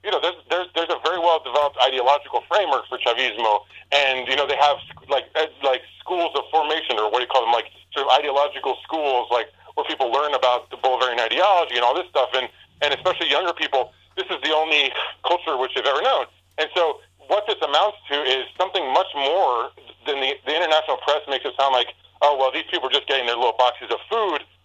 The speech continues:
every week, and that's what's keeping them supporting, uh, Maduro." There may be some people that are like that. Oh, there definitely are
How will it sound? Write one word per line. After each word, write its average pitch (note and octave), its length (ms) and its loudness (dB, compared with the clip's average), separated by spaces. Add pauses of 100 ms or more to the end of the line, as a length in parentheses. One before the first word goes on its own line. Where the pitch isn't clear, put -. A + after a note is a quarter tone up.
(120)
every C3 240 0
week, B2+ 280 -2
and B2 100 -2
that's C3+ 160 2
what's C3+ 180 -4
keeping B2+ 260 -2
them A2+ 240 -2
supporting, A2 460 -2 (320)
uh, A2+ 220 4
Maduro." A#2+ 400 -2 (400)
There F#3+ 80 -2
may A3 220 -2
be - 100 -10
some G#3 120 2
people D#3 200 -2
that B2 140 0
are A#2 40 0
like C#3+ 200 2
that. A2+ 180 0
Oh, E3+ 100 2
there D#3 200 -2
definitely C#3 340 0
are A2 80 -2